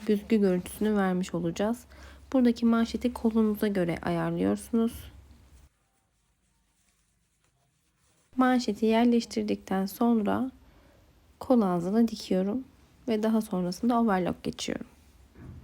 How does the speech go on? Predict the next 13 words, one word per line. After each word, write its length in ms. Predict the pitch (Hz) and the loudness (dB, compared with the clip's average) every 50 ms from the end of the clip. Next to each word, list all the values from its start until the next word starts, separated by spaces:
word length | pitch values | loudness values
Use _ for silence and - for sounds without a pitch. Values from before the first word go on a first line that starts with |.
| - - - - - - - - _ _ _ _ _ _ _ _ _ _ _ _ _ - - | -20 -20 -20 -18 -18 -18 -20 -20 _ _ _ _ _ _ _ _ _ _ _ _ _ -2 -2
Etek 280 | 269 262 - 277 - | -2 0 0 -2 0
ucuna 320 | 247 226 214 202 202 214 226 | 0 0 2 2 2 2 4
overlock 380 | 233 233 240 240 240 233 - | 4 4 4 4 2 0 0
geçtikten 560 | 240 240 247 - - 240 - - 254 240 247 | -2 -2 -2 -2 -10 -12 -6 0 2 4 4
sonra 320 | 240 240 - 226 196 202 202 | 4 2 0 -2 -2 -2 -2
pervazı 800 | 208 - 233 233 240 240 233 220 208 190 180 185 190 196 208 226 - | -2 0 2 4 4 4 4 4 4 2 0 -2 -4 -4 -4 -6 -6
şu 180 | - - 240 | -2 -2 0
şekilde 440 | 240 240 226 220 - 196 196 196 202 | 0 0 -2 -4 -4 -4 -2 -4 -4
katlıyorum. 720 | - - 220 220 214 - 233 220 208 196 196 202 214 233 | -4 -2 -4 -4 -4 -2 -2 0 0 0 0 0 0 0
Yaklaşık 480 | 233 226 226 - 226 220 - 208 - - | 0 -2 -2 -2 -6 -8 -8 -6 -4 -2
dört 180 | 226 233 240 240 | 0 0 0 -2
santim 460 | - 220 196 190 196 - 202 196 202 | -2 -4 -2 -2 -2 -2 0 0 0
yukarıdan 640 | 220 - - 240 220 214 208 202 202 208 233 254 | 0 -2 0 -2 0 0 0 0 0 0 -2 -2